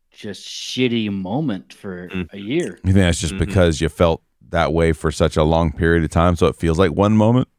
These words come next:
Speaker 1: Sure. But, I mean, like, high school is the same way, where high school had its ups and downs, but that whole period of time,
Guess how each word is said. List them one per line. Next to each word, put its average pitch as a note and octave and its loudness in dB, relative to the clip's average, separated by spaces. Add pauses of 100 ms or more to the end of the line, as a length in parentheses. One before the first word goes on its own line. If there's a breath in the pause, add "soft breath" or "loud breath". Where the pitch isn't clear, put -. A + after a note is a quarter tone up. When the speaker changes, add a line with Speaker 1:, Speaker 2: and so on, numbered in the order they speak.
(640)
Speaker 1:
Sure. B2 -6
But, D3+ 0
I E3 -4
mean, E3 0
like, D3+ -2
high E3+ 0
school D#3+ -4
is B2 -6
the B2 -10
same C3 -2
way, A#2+ -2
where A2+ -4 (580 soft breath)
high D#3 -2
school D#3 -2
had C3 -2
its A2+ -4
ups B2 -8
and A2 -6
downs, A2+ -4
but - -10
that A#2+ -2
whole C3+ -4
period C3+ -4
of G2+ -8
time, B2 -6